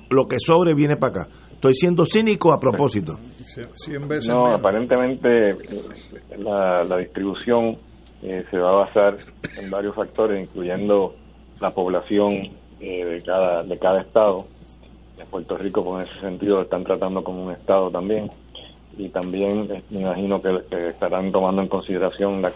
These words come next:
Speaker 3: la cantidad de casos que, que hay reportados. Eh, pero no, no es así a lo loco, o sea, eso tiene cierta fórmula.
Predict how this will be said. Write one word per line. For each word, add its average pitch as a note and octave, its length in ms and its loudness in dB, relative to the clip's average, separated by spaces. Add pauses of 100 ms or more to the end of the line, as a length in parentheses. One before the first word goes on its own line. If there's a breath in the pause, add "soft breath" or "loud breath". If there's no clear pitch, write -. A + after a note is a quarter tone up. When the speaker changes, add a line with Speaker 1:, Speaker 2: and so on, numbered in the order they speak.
Speaker 3:
la F#2 100 -2
cantidad F2 500 0
de F2+ 100 2
casos F#2 460 0
que, E2 300 -8
que F2 120 -8
hay F2 100 -4
reportados. F#2 600 0 (800 loud breath)
Eh, - 80 -12 (100)
pero E2+ 180 -4
no, G2 200 -2
no G2+ 100 0
es G#2+ 160 2
así A2 120 2
a G#2 60 6
lo F#2+ 120 0
loco, G2+ 260 -2
o D#2 80 -12
sea, F2+ 120 -10
eso F#2 520 -2
tiene F#2+ 340 -8 (220)
cierta F#2+ 300 -4
fórmula. F#2+ 500 -2